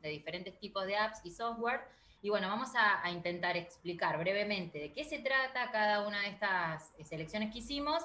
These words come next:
y en dónde nos es útil aplicarlas, obviamente,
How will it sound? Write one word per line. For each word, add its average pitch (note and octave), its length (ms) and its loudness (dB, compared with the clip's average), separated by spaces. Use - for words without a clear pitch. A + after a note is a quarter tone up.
y C4+ 380 -4
en G3 260 2
dónde C4 720 2
nos F3+ 220 -4
es A#3 140 -6
útil B3+ 220 -4
aplicarlas, F#3+ 600 2
obviamente, G#3 400 0